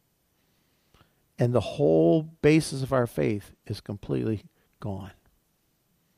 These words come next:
The whole basis of what we believe is gone if Jesus is not the Son of God. No wonder, no wonder he had such a problem with that on this earth, because I believe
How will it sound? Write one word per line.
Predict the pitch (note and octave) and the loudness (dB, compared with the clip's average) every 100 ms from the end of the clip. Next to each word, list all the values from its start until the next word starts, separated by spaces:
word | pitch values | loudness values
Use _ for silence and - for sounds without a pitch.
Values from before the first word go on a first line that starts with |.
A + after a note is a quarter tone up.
| _ _ _ _ _ _ _ | _ _ _ _ _ _ _
The | A#2+ | 0
whole | E3 | 2
basis | D3+ E3+ D3+ - G2+ | 4 6 4 0 -6
of | A#2+ | -4
what | B2 C3 | -2 -2
we | B2 | -4
believe | A2+ B2 A#2 G2+ | -2 -2 -2 -2
is | - G2+ | -6 -10
gone | A#2+ A2 A2+ G#2+ F2+ _ _ _ _ _ _ _ _ _ _ _ | -8 -8 -6 -10 -14 _ _ _ _ _ _ _ _ _ _ _
if | B2 A2+ | 0 0
Jesus | C3+ D3 A#2 G2+ | 0 0 0 -4
is | - A2 | -8 -6
not | A#2 A2+ - | -4 -4 -4
the | G#2 | -10
Son | - G2+ | -10 -10
of | G#2 | -10
God. | - G2 G#2 _ _ _ _ _ _ _ _ _ _ _ _ _ _ _ - | -10 -10 -12 _ _ _ _ _ _ _ _ _ _ _ _ _ _ _ 2
No | D3 | 6
wonder, | E3 A3 G3 D#3 | 8 8 6 4
no | D#3+ C#3+ | 2 4
wonder | E3+ F#3+ | 6 6
he | D3+ | 8
had | D3 | 8
such | C3 D#3 | 6 2
a | C3+ | 0
problem | - C#3+ D#3+ | 4 6 6
with | D3 | 4
that | - C3 | 6 4
on | C3 | 4
this | B2+ B2 | -2 -2
earth, | E3+ E3 - | 0 0 -2
because | C3 C#3 B2+ | -2 0 4
I | B2 D3+ | 4 4
believe | C#3 C#3 C3 | 4 4 4